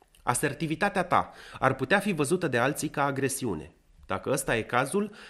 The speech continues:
ajustează-ți comportamentul în așa fel încât să pară mai puțin amenințător și amintește-le celor iubiți că pur și simplu ceri ceea ce-ți dorești, fără să dai ordine sau să pretinzi. Amintește-le celorlalți că au dreptul să-ți spună nu.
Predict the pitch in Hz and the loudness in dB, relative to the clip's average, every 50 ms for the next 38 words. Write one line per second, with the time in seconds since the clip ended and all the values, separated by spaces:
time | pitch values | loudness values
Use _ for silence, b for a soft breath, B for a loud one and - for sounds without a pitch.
0 | B B 151 160 151 160 156 - - 208 208 185 180 - - 170 147 - 147 - | B B -2 0 0 0 -2 0 0 0 0 0 -2 -2 -4 -4 -2 0 -2 -2
1 | - 120 120 120 110 101 92 - 101 110 117 127 127 - 180 170 - 160 147 127 | 2 2 2 2 2 0 -2 -2 -2 0 0 0 0 0 -2 -2 0 0 -2 0
2 | - 156 - - 127 131 - 175 185 185 175 175 170 170 175 - 156 - - 175 | -2 -4 -2 -2 -2 0 2 2 2 2 2 2 0 -2 -2 -4 -4 -2 0 2
3 | 165 135 117 110 107 101 101 - - 90 - - 85 82 - - B B B B | 2 2 2 2 0 -2 -4 -4 -6 -8 -6 -6 -8 -8 -8 -14 B B B B
4 | B B - - 160 151 165 165 165 165 170 208 - - - 151 123 120 - 160 | B B -2 0 2 4 4 4 2 4 2 0 2 2 0 2 2 2 0 0
5 | 139 127 113 107 95 101 92 90 104 120 - - - - - - - 165 165 - | 0 0 0 0 -2 -4 -4 -2 -4 -4 -4 -6 -12 -14 -14 -8 -6 -6 -6 -6
6 | - - 247 202 - 175 151 - - 127 127 123 131 147 170 196 185 - - 202 | -4 -4 -4 -2 -2 -4 -4 -2 -2 -2 -2 -2 -2 -2 -2 -2 -2 -2 0 2
7 | 202 202 190 175 - - 180 147 156 - 165 151 135 131 139 143 117 98 87 - | 2 2 0 -2 -4 -2 0 0 0 -2 -4 -4 -4 -2 0 0 0 0 -2 -2
8 | - - - - _ _ _ - 170 156 151 - 147 127 123 110 98 92 - - | -8 -12 -14 -20 _ _ _ -2 0 0 2 2 0 2 2 2 2 0 -2 0
9 | 127 160 165 160 156 170 160 156 156 156 156 156 - - - - - 98 202 - | 2 2 2 2 0 0 0 0 0 -2 -4 -6 -12 -18 -10 -6 -4 -4 -2 -4
10 | 139 131 - - - - - 113 101 92 90 - - - _ _ b b b b | -6 -4 -2 -2 -2 -2 -2 -4 -4 -4 -6 -10 -12 -16 _ _ b b b b
11 | b b b b - 156 170 175 165 175 196 202 - - 190 185 170 170 - 180 | b b b b 2 2 4 2 2 4 2 2 2 2 0 0 0 2 2 2
12 | 151 120 107 101 95 90 85 90 90 - - - 143 147 151 156 135 - 185 185 | 2 2 2 0 -2 -4 -4 -4 -8 -10 -8 -2 2 2 2 2 2 2 2 2
13 | 180 - - 110 120 127 - - 151 - - - - 135 156 160 156 156 165 165 | 2 0 -2 -2 -2 -2 -2 -4 -6 -6 -6 -10 -4 -2 0 2 2 4 4 4
14 | 135 98 - - | 4 2 0 -6